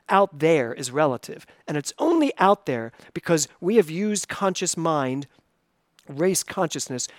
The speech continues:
to create the world we live in right now. So you can spend your waking hours figuring out how to change this world you live in.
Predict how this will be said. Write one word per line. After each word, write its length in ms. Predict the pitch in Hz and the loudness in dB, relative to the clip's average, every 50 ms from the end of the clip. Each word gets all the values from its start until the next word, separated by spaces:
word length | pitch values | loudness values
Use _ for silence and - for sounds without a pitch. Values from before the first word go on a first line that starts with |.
| - _ - | -20 _ -10
to 80 | 175 | -8
create 480 | - - - 185 170 170 214 240 - _ | -8 -6 -6 -2 0 2 0 0 0 _
the 80 | 208 190 | -4 -4
world 320 | 147 139 160 170 170 151 | -2 -2 0 0 -2 -2
we 120 | 147 160 156 | -4 -6 -4
live 240 | 143 143 156 131 131 | -2 -2 -2 -2 -2
in 140 | 123 120 | -6 -8
right 200 | 107 107 110 - | -8 -10 -12 -12
now. 260 | - 113 104 - - _ _ _ _ _ _ _ _ _ _ _ _ _ _ _ _ _ _ _ - - - | -12 -16 -16 -16 -20 _ _ _ _ _ _ _ _ _ _ _ _ _ _ _ _ _ _ _ -20 -12 -4
So 120 | - 214 | -2 0
you 180 | 202 208 285 311 | 2 2 0 0
can 160 | - 269 208 | 2 0 -2
spend 400 | - - - 214 208 202 196 - - _ _ _ _ _ _ _ _ _ _ _ _ _ _ _ _ _ | -2 0 2 2 2 2 2 -2 -6 _ _ _ _ _ _ _ _ _ _ _ _ _ _ _ _ _
your 180 | 240 220 220 208 | 0 2 2 4
waking 440 | 190 233 277 294 - - 269 254 - - | 4 4 4 4 4 0 -2 -2 0 2
hours 400 | 190 185 170 156 135 135 - - | 4 4 4 2 0 -2 -6 -4
figuring 420 | - 196 196 170 190 185 175 190 | -4 -4 -2 -2 -2 -2 0 2
out 180 | 190 170 156 147 | 2 2 2 2
how 160 | 147 190 185 | 2 2 2
to 100 | 160 143 | 2 0
change 600 | - - - 233 233 240 240 240 247 214 165 147 | -2 -2 2 4 4 4 4 4 2 -2 -2 2
this 260 | 185 185 175 - - | 2 2 2 0 -6
world 480 | 156 147 147 160 165 165 170 170 156 135 | -8 -4 -2 0 2 2 2 0 -2 -6
you 200 | 147 160 147 143 | -10 -10 -10 -8
live 300 | 127 143 151 151 131 - | -4 -2 -2 -2 -2 -4
in. 320 | - 127 113 107 110 | -8 -10 -10 -10 -14